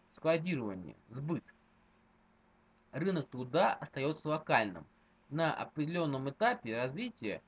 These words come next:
он вдруг становится важнее, чем рынок капитала. Вчера люди ничего не значили,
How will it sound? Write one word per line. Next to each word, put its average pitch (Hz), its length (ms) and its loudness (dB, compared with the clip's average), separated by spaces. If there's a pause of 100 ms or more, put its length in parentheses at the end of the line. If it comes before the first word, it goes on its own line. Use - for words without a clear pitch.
(140)
он 143 180 -2
вдруг 185 220 -4
становится 170 560 -4 (240)
важнее, 185 560 0
чем 127 220 -8
рынок 135 180 -4
капитала. 107 680 2 (580)
Вчера 151 500 0
люди 170 300 0
ничего 127 320 -4
не 202 100 -2
значили, 120 600 -2